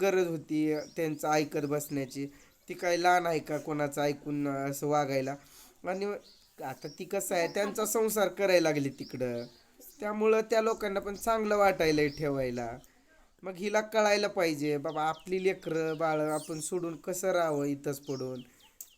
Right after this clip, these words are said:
मी सतत तिला ये, ये म्हणून पण थकलोय, तिकडं जाणं येणं ते पण झा-, होऊन थकलंय. कोर्टात बोलवलं, नाही आली. त्या दिवशी महिला मंडळमध्ये तिथं जाऊन आम्ही वाट पाहिली खूप तिची,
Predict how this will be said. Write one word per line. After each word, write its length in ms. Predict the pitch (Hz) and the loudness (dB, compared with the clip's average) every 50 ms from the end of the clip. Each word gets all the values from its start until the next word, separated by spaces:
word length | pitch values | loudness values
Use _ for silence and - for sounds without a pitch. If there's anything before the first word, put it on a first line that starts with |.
| _ - - - _ _ _ _ _ _ _ _ _ _ _ _ _ _ _ _ _ _ - | _ -20 -20 -20 _ _ _ _ _ _ _ _ _ _ _ _ _ _ _ _ _ _ -14
मी 300 | 156 175 180 190 190 196 | -10 -6 -4 -2 -2 -2
सतत 440 | 185 - 190 185 185 - 180 175 175 | -2 -2 -4 -4 0 -2 -2 -2 -2
तिला 200 | - 185 175 170 | -4 -2 0 0
ये, 280 | 170 165 165 170 170 165 165 | 0 0 0 0 0 0 0
ये 100 | 170 165 | 0 0
म्हणून 320 | 160 165 165 160 160 151 | 0 0 0 0 0 -2
पण 200 | 143 160 147 143 139 - | -2 -2 -2 -2 -2 -4
थकलोय, 420 | 170 151 151 151 151 151 151 147 | -6 -6 -4 -2 0 2 2 0
तिकडं 320 | 147 - 139 - 151 135 135 | -2 -4 -10 -10 -8 -8 -6
जाणं 380 | 131 147 143 143 143 139 143 | -4 -2 -2 -2 -2 -2 -2
येणं 280 | 147 143 143 143 143 143 | -2 0 0 0 -2 -2
ते 220 | 143 - 156 151 | -4 -4 -6 -6
पण 240 | 147 147 151 147 147 | -4 -4 -6 -6 -6
झा-, 180 | 139 143 139 139 | -6 -6 -6 -6
होऊन 320 | 139 131 139 143 139 139 | -4 -4 -4 -4 -4 -6
थकलंय. 480 | 139 - 139 - - 139 135 135 135 139 - - - - - - _ - | -8 -12 -16 -14 -12 -10 -8 -8 -8 -10 -12 -20 -20 -20 -20 -20 _ -10
कोर्टात 400 | 151 151 143 143 147 - 143 143 | -6 -6 -6 -6 -4 -6 -6 -6
बोलवलं, 760 | 143 139 143 151 143 143 143 139 139 139 139 139 143 143 139 | -4 -4 -2 0 0 0 0 0 -2 -2 -2 0 0 0 0
नाही 240 | 147 147 147 147 147 | 0 0 2 2 2
आली. 380 | 143 143 139 131 135 139 139 139 - - - _ _ - | 2 2 0 -2 -2 -4 -4 -6 -8 -12 -20 _ _ -8
त्या 120 | 170 160 | -6 -6
दिवशी 300 | 156 151 160 151 - 170 | -4 -6 -6 -8 -8 -8
महिला 340 | 165 165 165 165 160 160 160 | -6 -4 -4 -4 -2 -2 -4
मंडळमध्ये 600 | 160 160 160 160 156 156 156 156 151 147 143 156 | -4 -4 -6 -4 -4 -4 -2 -4 -4 -4 -6 -8
तिथं 300 | 147 147 151 143 - 160 151 139 - | -8 -8 -10 -8 -8 -10 -10 -10 -8
जाऊन 520 | - 156 147 147 147 156 170 180 185 185 | -4 -2 -2 -2 -2 -4 -6 -6 -6 -4
आम्ही 420 | 175 165 165 165 165 170 170 170 - - | -4 -4 -4 -4 -4 -4 -6 -6 -8 -12
वाट 420 | - - 151 156 151 160 165 185 190 - | -10 -8 -6 -4 0 2 4 4 2 0
पाहिली 320 | - - 190 185 175 175 165 170 - | -2 -2 0 0 0 -2 -4 -6 -8
खूप 260 | 185 156 - - - | -10 -10 -10 -12 -14
तिची, 360 | 160 147 - - 156 156 156 | -14 -14 -10 -8 -6 -6 -6